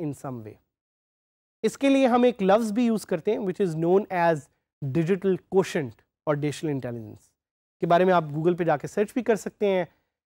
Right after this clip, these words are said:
इस पे एक फ्री क्विज भी आप ऑनलाइन ले सकते हैं और हम चाहेंगे कि आप हमारी ऑनलाइन कम्युनिटी डीजी स्किल्स की, उसमें आके शेयर करें कि आपका इस क्विज को लेके कैसा स्कोर आता है। इसके अलावा कुछ और स्किल्स हैं which are very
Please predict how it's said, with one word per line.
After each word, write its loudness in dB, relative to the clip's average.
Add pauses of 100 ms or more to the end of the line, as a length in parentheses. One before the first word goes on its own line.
(120)
इस -6
पे 4
एक -4
फ्री -4
क्विज 2
भी 4
आप 4
ऑनलाइन 4
ले 2
सकते -6
हैं 4
और 2 (320)
हम 0
चाहेंगे 4
कि 2
आप 6
हमारी 4
ऑनलाइन 4
कम्युनिटी 0
डीजी -2
स्किल्स 0
की, -6 (260)
उसमें -2
आके -2
शेयर 2
करें -2 (320)
कि 0
आपका 2
इस -2
क्विज 0
को -4
लेके -4
कैसा -6
स्कोर -8
आता -10
है। -20 (800)
इसके 2
अलावा 6 (100)
कुछ -2
और 6
स्किल्स 2
हैं 2 (340)
which 2
are 4 (140)
very 2